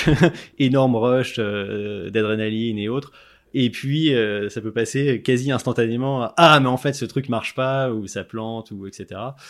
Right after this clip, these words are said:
Et là, en fait, ça va t'obséder. Ça veut dire, euh, tu vas y penser tout le temps, euh, genre la nuit, quand tu te laves, euh, enfin, et autres. C'est un,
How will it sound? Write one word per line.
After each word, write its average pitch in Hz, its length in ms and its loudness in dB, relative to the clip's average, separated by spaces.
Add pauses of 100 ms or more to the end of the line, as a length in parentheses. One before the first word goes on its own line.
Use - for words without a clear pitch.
(160)
Et 110 100 -2
là, 120 220 4
en 117 100 2
fait, 135 240 -2
ça - 240 -8
va 107 100 -2
t'obséder. 101 380 -6
Ça 98 140 -6
veut 98 80 -6
dire, 107 240 -2
euh, 95 120 -4
tu - 160 -16
vas 95 120 -4
y 95 80 -6
penser 95 320 -8
tout 131 100 -4
le 113 80 -6
temps, 113 400 -4
euh, 95 320 -6
genre 92 260 -12
la 92 120 -10
nuit, 95 300 -10
quand 98 160 -14
tu 95 120 -18
te - 100 -16
laves, 95 400 -4
euh, 95 360 -6
enfin, 92 340 -10
et 110 60 -8
autres. 127 140 -8
C'est 110 100 -4
un, 101 160 -4